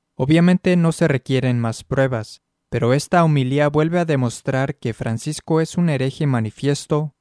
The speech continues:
un apóstata y un antipapa, y que lo que hemos estado diciendo durante años acerca de los antipapas del Vaticano segundo es cierto.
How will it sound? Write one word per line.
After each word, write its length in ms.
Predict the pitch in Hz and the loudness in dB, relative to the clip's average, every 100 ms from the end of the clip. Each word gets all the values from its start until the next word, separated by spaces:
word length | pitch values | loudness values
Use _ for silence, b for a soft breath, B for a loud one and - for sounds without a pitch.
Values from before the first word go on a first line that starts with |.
| _ | _
un 160 | 143 156 | 0 2
apóstata 800 | 165 - 151 - 160 - 165 160 - - | 2 2 0 0 -6 -2 -2 -4 -8 -2
y 120 | 120 | 2
un 220 | 131 156 | 4 4
antipapa, 800 | 135 120 113 - 120 - 107 107 _ _ _ | 2 -2 -6 -4 -6 -6 -10 -12 _ _ _
y 120 | 139 | -6
que 180 | - 120 | 0 0
lo 180 | 113 - | 0 -2
que 160 | 120 | 0
hemos 260 | 127 165 - | 2 2 0
estado 420 | 123 - 135 151 | -2 0 0 0
diciendo 500 | 131 113 - 127 127 | -2 -2 -2 0 0
durante 520 | 120 113 107 - 107 | -2 -4 -4 -6 -6
años 560 | 110 127 135 143 - _ - | -2 -2 -2 -4 -10 _ -8
acerca 480 | 120 135 123 131 120 | -4 0 0 -2 -2
de 100 | 113 | -2
los 240 | 110 - | -2 -4
antipapas 640 | 104 113 120 120 123 - - | -6 -4 -4 -2 -4 -6 -8
del 140 | 113 | -6
Vaticano 520 | 110 107 - 117 123 | -6 -8 -4 -2 -2
segundo 600 | - 147 143 131 131 135 - _ _ | -2 -2 0 0 0 -4 -8 _ _
es 360 | 131 139 - - | 0 2 0 -10
cierto. 760 | - - 127 131 - 120 104 | -18 -6 -2 -2 -2 -4 -6